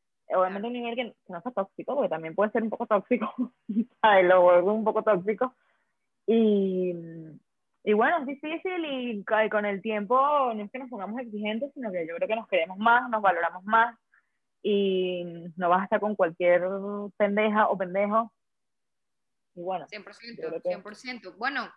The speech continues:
Speaker 2: escriban en los comentarios si tienen alguna anécdota o si les ha pasado, qué piensan del dating. Y bueno, nada, también escriban si siguen algunos patrones o trucos o si no creen en eso, cualquier feedback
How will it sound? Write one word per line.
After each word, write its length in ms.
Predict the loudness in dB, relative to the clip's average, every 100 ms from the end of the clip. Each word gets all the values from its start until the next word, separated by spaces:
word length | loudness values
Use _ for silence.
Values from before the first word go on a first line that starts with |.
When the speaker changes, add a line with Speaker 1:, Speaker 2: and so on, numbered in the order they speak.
| -12
Speaker 2:
escriban 420 | -10 -8 -4 -4
en 100 | -4
los 100 | -8
comentarios 640 | -12 -12 -8 -6 -6 -8
si 100 | -12
tienen 220 | -14 -10 -10
alguna 260 | -8 -8
anécdota 720 | -8 -10 -10 -12 -4 0 0 -2
o 100 | -10
si 140 | -14
les 100 | -18
ha 40 | -18
pasado, 500 | -14 -4 -2 -2 -4
qué 80 | -12
piensan 360 | -16 -16 -14 -14
del 180 | -12 -12
dating. 640 | -12 -12 -14 -16 -16 -18 -20 -14
Y 280 | -6 -4 -2
bueno, 220 | -2 0 -2 -4
nada, 320 | -2 2 2
también 260 | 0 -6 -10
escriban 380 | -12 -8 -6 -6
si 280 | -8 -12 _ _ _ _ _
siguen 460 | _ -8 -6 -4 -4
algunos 300 | -4 -4 -6
patrones 460 | -6 -4 -6 -8 -10
o 100 | -14
trucos 520 | -12 -6 -2 -2 -2
o 80 | -12
si 320 | -14 -14 -14
no 160 | -12 -12
creen 240 | -12 -12
en 100 | -10
eso, 380 | -12 -10 -12 -12
cualquier 340 | -12 -12 -12 -14
feedback 460 | -14 -10 -8 -8